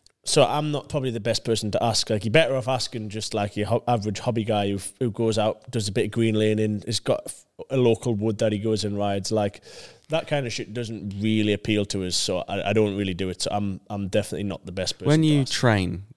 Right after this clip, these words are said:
Speaker 2: let's say, on a, for hard enduro, th-, on your three hundred, your training isn't big loops, is it? And
Speaker 1: Well, exactly. Like, we don't,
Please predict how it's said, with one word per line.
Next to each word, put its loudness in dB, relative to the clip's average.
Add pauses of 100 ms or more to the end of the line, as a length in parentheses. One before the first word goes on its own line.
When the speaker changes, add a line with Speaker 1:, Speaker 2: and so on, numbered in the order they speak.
(240)
Speaker 2:
let's 0
say, -2 (140)
on -2
a, -4 (160)
for -8
hard 2
enduro, -4
th-, -12
on -2
your -2
three -4
hundred, -6 (1000)
your 4
training -2 (580)
isn't -2 (1700)
big -2
loops, -2
is -2
it? -4
And -6
Speaker 1:
Well, 2
exactly. -2
Like, 0
we -2
don't, 2